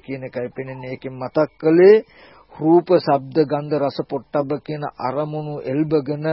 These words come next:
හිත එහාට මෙහාට හරවලා සැප ඇති වෙන විදිහට හිතලා, "අනේ මගේ දරුවා නේද, දරුවා දැන් හොඳයි ලොකුයි" කියලා අපි හිතන නිසා,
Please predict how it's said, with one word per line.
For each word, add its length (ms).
හිත 420
එහාට 540
මෙහාට 520
හරවලා 720
සැප 300
ඇති 300
වෙන 280
විදිහට 400
හිතලා, 480
"අනේ 300
මගේ 280
දරුවා 320
නේද, 260
දරුවා 360
දැන් 180
හොඳයි 400
ලොකුයි" 520
කියලා 280
අපි 180
හිතන 360
නිසා, 420